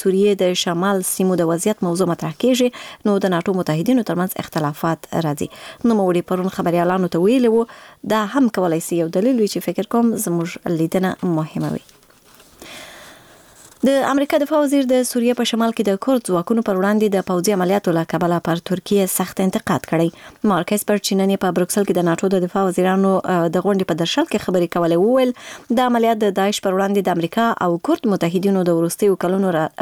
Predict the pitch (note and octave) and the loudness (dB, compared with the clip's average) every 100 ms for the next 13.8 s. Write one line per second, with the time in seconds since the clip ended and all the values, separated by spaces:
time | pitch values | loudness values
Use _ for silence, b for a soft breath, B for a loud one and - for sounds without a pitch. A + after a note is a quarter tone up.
0 | F3 D#3+ - E3+ E3+ C#4 D4 D4 - - | -2 -2 -4 -2 0 2 2 0 -8 -4
1 | G#3+ G3 - A#3 C#4 - D#3 D3+ D#3 D#3 | 0 0 -2 -2 -2 -2 -4 -2 -2 -4
2 | - E3+ E3+ - _ _ _ _ _ B | -2 -2 -2 -6 _ _ _ _ _ B
3 | B B B B B G#3 G3 G3 A3 G3+ | B B B B B -2 0 0 0 -2
4 | A3+ G3+ - G3 F#3+ G3 G#3+ A3+ G3+ A3+ | -2 -4 -2 0 2 2 2 0 2 2
5 | B3+ C4 B B B C4 B3 D#4 D4+ A#3 | 2 0 B B B -4 0 0 0 -2
6 | A3 - G3 G3 G3 - _ _ - A#3 | -2 -2 0 0 -2 -6 _ _ -2 -2
7 | - E4 E4 G3+ F#3+ C4 A3+ A3 G#3+ G3 | 0 -2 0 -2 -2 0 2 2 2 2
8 | G3+ G3 E3 - D#3+ D3+ - - - A#3+ | 2 2 0 0 0 0 0 -4 -2 0
9 | D4 C4+ - A#3+ A3+ - B3+ A3 G3+ F#3+ | 2 0 0 0 0 0 -2 0 0 0
10 | F3 D#3 D#3 D#3 E3+ E3 E3 - B B | 0 0 -2 0 0 0 -2 -4 B B
11 | B B3 G3+ G3+ G#3 G3 F#3 E3+ E3 A#3 | B -4 -2 0 0 0 -2 -4 0 0
12 | A#3+ A3 F3+ E3+ G3+ F#3+ F3+ F#3 F#3+ F3+ | 2 0 0 0 -2 -2 0 0 2 2
13 | F3+ F#3 F3 E3+ - C4 F#3 | 2 0 -2 0 0 0 0